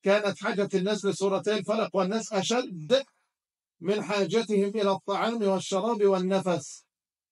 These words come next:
لما فيهما من دفع لشر عظيم، لأن سورة الفلق وسورة الناس كلاهما يدفع عن الإنسان شر عظيم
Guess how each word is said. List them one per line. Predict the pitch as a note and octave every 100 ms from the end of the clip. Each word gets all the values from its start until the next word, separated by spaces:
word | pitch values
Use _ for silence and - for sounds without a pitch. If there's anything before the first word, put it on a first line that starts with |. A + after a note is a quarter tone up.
| _ _ _ _ _ -
لما | F3 A3 G3+
فيهما | F#3 F#3+ F#3 F3 A3 G#3+ G3
من | F3+ G3 F3+ F3
دفع | A3 C4+ - G3 A#3+ B3+ G#3+ F3 -
لشر | F#3+ F3 D3 A#3+ A#3 G#3 G3+ F3+
عظيم، | F3 E3+ B3 G#3 B2+ _ _ _ _ _ _ _ F#3 F3 _ _ _ _ _ _ _ F#3+ F3 _ _ _ _
لأن | D3+ E3+ G3 G#3 A3 B3+ - _ _ _ _ _ _ _ _
سورة | - G#3+ G3+ F#3
الفلق | E3 G#3 A3+ - -
وسورة | F3 G#3+ G#3 F#3+
الناس | G3 F#3+ A#3 C4+ -
كلاهما | F#3 G3+ G#3+ A3 G3+ F#3+
يدفع | G#3+ A3+ F3+ C#3 F#3+ F#3 E3+
عن | A3 G#3+
الإنسان | G3+ G#3+ F3+ D#3+ A3+ B3 A#3+ _ _ _
شر | - A#3 C4 A#3+ A3
عظيم | F#3+ F#3+ G3+ C4 A#3+ E3